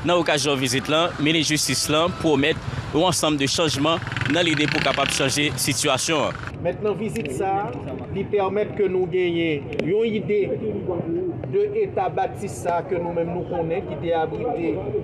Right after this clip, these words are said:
Speaker 2: femmes détenues. Li pral réhabiliter, ça pral permettre que femmes qui dans Sermicole, un centre qui fait pour timoun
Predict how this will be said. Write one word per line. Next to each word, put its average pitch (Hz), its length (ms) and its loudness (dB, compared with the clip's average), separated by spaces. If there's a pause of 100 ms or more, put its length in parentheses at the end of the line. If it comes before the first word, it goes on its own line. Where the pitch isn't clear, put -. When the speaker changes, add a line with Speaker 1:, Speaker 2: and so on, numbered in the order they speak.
(360)
Speaker 2:
femmes 170 320 0
détenues. 165 640 0 (1040)
Li 196 100 0
pral 196 560 0 (120)
réhabiliter, 190 920 2 (720)
ça 185 180 -2
pral 214 300 0
permettre 208 460 2
que 185 420 2 (2000)
femmes 208 360 0
qui 214 120 -4
dans 196 160 0
Sermicole, 196 880 0 (1120)
un 220 140 2
centre 226 460 -2
qui 214 120 2
fait 196 260 0 (120)
pour 202 160 2
timoun 240 720 0